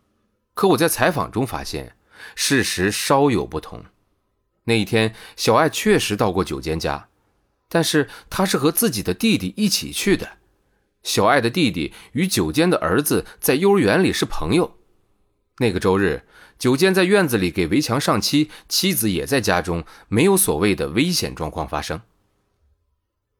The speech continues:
九间被捕的第二天，警察对其住所进行了彻底的搜查。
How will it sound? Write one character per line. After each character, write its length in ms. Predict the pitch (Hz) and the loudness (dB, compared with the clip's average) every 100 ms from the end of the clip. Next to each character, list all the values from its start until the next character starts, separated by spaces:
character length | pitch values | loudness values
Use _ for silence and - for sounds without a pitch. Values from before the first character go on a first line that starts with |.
| _ _ _ | _ _ _
九 180 | - 139 | 0 2
间 180 | 202 208 | 2 2
被 120 | 208 | 2
捕 120 | 98 | 0
的 100 | - | -2
第 100 | 156 | 0
二 140 | 170 98 | 2 0
天， 320 | 82 80 - _ _ _ | -2 -6 -6 _ _ _
警 180 | - 139 | -4 -2
察 180 | 92 117 | 0 0
对 140 | 123 | 0
其 140 | 117 123 | -2 0
住 180 | 165 120 | 0 0
所 220 | 85 58 | -2 -4
进 200 | - 127 | -2 -2
行 160 | - 104 | 0 -2
了 120 | 113 | -2
彻 320 | - 196 120 | 0 2 2
底 160 | 76 65 | 0 -8
的 80 | |
搜 220 | 73 82 - | -6 -6 -6
查。 320 | 58 50 | -8 -14